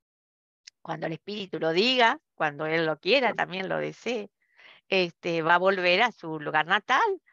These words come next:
Speaker 1: y va a volver a su centro de luz, ¿no? Que allí está preparado también para que se puedan hacer todos los eventos,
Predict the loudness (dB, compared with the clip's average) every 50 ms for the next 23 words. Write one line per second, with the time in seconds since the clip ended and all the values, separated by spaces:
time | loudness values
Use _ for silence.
0 | _ _ _ _ _ _ -10 -6 -2 0 0 0 0 -4 -4 -2 0 2 2 0
1 | 0 -4 -10 -6 -6 -6 -4 -4 -4 -4 -4 -4 -6 -6 -8 -8 -10 -12 -14 -10
2 | -10 -10 -10 -12 _ _ -20 _ _ _ 0 0 0 0 -2 -6 -6 -4 -2 -2
3 | -2 0 -2 -4 0 0 0 2 4 2 4 2 0 -2 -4 -6 -6 -6 -14 -14
4 | -8 -4 -2 -2 -2 -2 -4 -6 -8 -8 -8 -10 -12 -14 -14 _ -2 0 2 2
5 | 2 0 -4 -10 -8 -8 -8 -8 -8 -10 -10 -8 -6 -4 -4 -6 -6 -6 -6 -6
6 | -4 -2 -4 -4 -6 -6 -4 -4 -4 -4